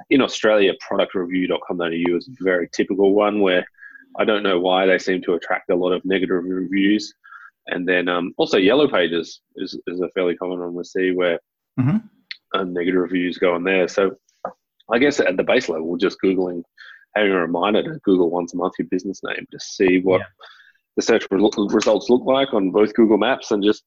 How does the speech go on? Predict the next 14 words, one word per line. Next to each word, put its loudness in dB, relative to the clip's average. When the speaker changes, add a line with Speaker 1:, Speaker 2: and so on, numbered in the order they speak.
Speaker 1:
the 4
listings, 2
and -2
see 4
one 2
of 2
those 2
third-party 2
sites. 0
A 2
lot 4
of 4
those 0
sites -2